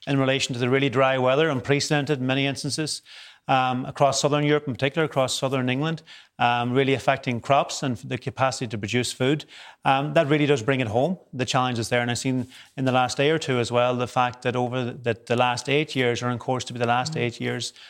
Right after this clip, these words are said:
Speaker 1: on record. And that's why the government is taking this massively seriously. It's why it is, um, the key priority for the government to make real progress in relation to actually reducing our emissions.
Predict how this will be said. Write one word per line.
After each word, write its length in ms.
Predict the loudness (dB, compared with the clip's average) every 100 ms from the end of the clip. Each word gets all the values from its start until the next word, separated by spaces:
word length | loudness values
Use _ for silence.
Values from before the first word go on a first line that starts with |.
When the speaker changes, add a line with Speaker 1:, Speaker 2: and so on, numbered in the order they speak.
| -14 -4
Speaker 1:
on 120 | 0
record. 340 | 2 2 0
And 80 | 0
that's 220 | -2 0
why 180 | 0 0
the 80 | 0
government 480 | 0 0 0 -2 -6 -16 -20 _
is 100 | -4
taking 320 | 0 0 2 0
this 220 | 0 2
massively 400 | 0 0 -4 -6
seriously. 560 | -2 -2 -2 -4 -8 -8 -16 -20 -6
It's 180 | -2 2
why 140 | 2
it 140 | 2 0
is, 380 | 0 -2 -6 -14 _ -2
um, 320 | 0 2 -2
the 80 | -8
key 300 | -4 0 0
priority 400 | 2 2 2 0
for 120 | -2
the 80 | 0
government 340 | 0 0 -2 -4
to 80 |
make 140 | -6 -2
real 200 | -2 -2
progress 560 | 0 -2 0 -2 -2
in 100 | -6
relation 340 | -2 -2 -2 -2
to 60 |
actually 240 | -2 -2 -6
reducing 380 | -4 -4 -4 -4
our 40 |
emissions. 520 | -2 -2 -4 -8 -12